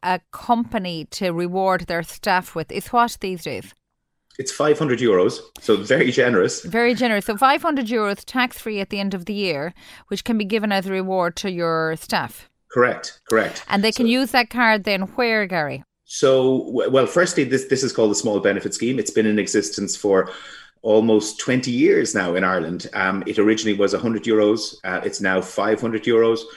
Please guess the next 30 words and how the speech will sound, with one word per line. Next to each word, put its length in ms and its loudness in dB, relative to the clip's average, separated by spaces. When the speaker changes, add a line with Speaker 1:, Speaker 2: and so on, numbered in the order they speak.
Speaker 2:
Uh, 340 2
it's 120 -6
the 80 0
most 200 -2
generous 640 0
employee 880 2
rewards, 880 0
uh, 100 2
scheme 460 -2
in 160 0
Europe. 500 2
And 260 -2
so 220 4
what 260 2
it 220 -2
simply 380 -2
means 340 -2
is 100 -6
that, 220 0
uh, 240 -4
as 160 -4
an 100 -2
Irish 280 -2
employer, 640 0
um, 520 -6
you 160 -2
can 220 -6
give, 420 2
uh, 140 -4
one 500 -4